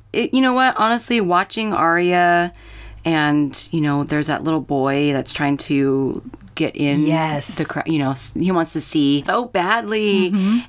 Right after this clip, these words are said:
Speaker 1: And it just, you know, reminds us of when Arya did that when she was a little girl, when
Speaker 2: Mm-hmm.
Speaker 1: King Robert came through.
Speaker 2: Yeah.
Speaker 1: And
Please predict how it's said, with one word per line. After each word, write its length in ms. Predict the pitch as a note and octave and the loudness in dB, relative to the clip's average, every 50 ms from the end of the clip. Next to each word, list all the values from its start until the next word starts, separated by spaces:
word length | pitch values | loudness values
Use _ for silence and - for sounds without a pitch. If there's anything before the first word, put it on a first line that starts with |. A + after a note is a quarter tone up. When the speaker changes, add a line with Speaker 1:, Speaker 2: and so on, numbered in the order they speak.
| - | -4
Speaker 1:
And 160 | - G3 G3 G3 | -2 0 0 0
it 60 | G3 | 0
just, 340 | F3 A#3+ B3 A#3 - - - - - | 0 0 0 0 -2 -4 -6 -6 -4
you 120 | - A3 | -2 0
know, 120 | A3 G#3+ G3+ | 2 2 2
reminds 720 | F#3+ G#3 G3 F#3 F#3 F#3 F#3+ G3 G3+ G3+ G3+ G#3 G3 - | 2 0 0 2 2 2 2 2 0 0 -2 -2 -2 0
us 340 | F3+ E3+ E3+ E3+ - - - | 0 0 0 0 -2 -4 -2
of 320 | - D#3+ D#3+ D#3 D3+ D3 | 0 0 2 2 0 0
when 200 | - D#3+ D#3 D#3 D#3 | 0 0 0 0 0
Arya 420 | - D#3 D#3+ E3 F3 F3 D#3+ D3+ | 0 0 0 2 2 2 2 0
did 240 | - - D3+ D3 - | 0 -2 -2 -2 -2
that 320 | - C#3 B2+ B2+ B2+ - - - | -2 0 0 0 -2 -2 -6 -8
when 220 | - C#3 C3 C4 - | -6 -2 -2 0 0
she 240 | - - - C4 A4+ | 0 0 0 0 2
was 360 | A#4+ A4 - - - - - - | 2 0 -2 -4 -6 -6 -4 -2
a 60 | E3 | 0
little 200 | D#3 D3 D3 C#3+ | 0 0 0 0
girl, 260 | - C#3+ C3+ C3+ C3+ | 0 0 0 2 2
when 120 | - - | 2 2
Speaker 2:
Mm-hmm. 140 | G#3+ F3+ F#3 | 2 2 2
Speaker 1:
King 380 | G3 C#3+ C#3 C#3 C#3 C3+ B2 A#2 | 2 2 2 2 0 0 -2 -2
Robert 440 | - B2+ C#3 C#3+ - A2 - - - - - - - - - - - | -2 -2 -2 -2 -4 -6 -10 -10 -14 -18 -20 -20 -20 -20 -16 -12 -6
came 260 | - D#3 C#3+ C#3+ C#3 | -2 0 0 0 0
through. 480 | - - C#3 C#3 C3+ B2+ B2 B2 B2+ D3 | -2 -2 0 0 0 0 -2 -2 -2 -2
Speaker 2:
Yeah. 420 | E3 E3 E3+ F#3 G3+ G3+ F#3 E3 - | 0 0 0 0 0 0 0 0 -2
Speaker 1:
And 720 | - C3+ C#3+ C#3 C3 B2+ B2+ C3 C3 C3 C3+ C3 - - | 0 0 0 2 2 2 2 2 2 2 0 0 -2 -6